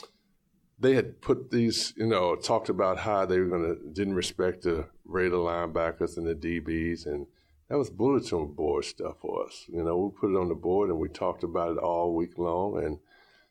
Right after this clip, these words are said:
um, you know, we went out there and we, even though it was a preseason game, I mean,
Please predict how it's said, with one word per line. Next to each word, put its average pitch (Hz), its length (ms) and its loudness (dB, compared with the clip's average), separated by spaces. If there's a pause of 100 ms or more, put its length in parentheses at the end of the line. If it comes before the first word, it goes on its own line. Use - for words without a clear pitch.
(140)
um, 82 600 -2
you 98 120 -4
know, 90 140 0
we 90 200 2
went 87 200 2
out 87 160 -2
there 95 160 0
and 87 80 0
we, 90 260 -2 (120)
even 113 280 2
though 110 140 6
it - 20 4
was 87 120 -2
a 90 40 -10
preseason 82 640 -2
game, 104 400 0 (220)
I - 40 -8
mean, 98 380 0